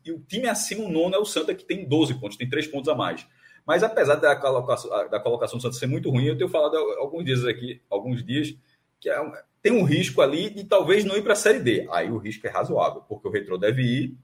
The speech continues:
e o Petrolina, se ganhar do Porto no sábado, ficará muito bem encaminhado. Mas de elim-,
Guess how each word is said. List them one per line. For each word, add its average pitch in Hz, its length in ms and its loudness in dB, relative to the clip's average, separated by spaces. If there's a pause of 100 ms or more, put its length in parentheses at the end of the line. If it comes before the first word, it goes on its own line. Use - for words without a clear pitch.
e 143 80 -10
o 131 80 -8
Petrolina, 135 560 0
se 147 140 -8
ganhar 127 240 2
do 127 220 -4
Porto 117 260 -4
no 139 100 -6
sábado, 131 440 0
ficará - 320 0
muito 131 240 0
bem 151 120 -4
encaminhado. 147 420 -4 (380)
Mas 151 240 -2 (160)
de 156 280 -10
elim-, 226 640 2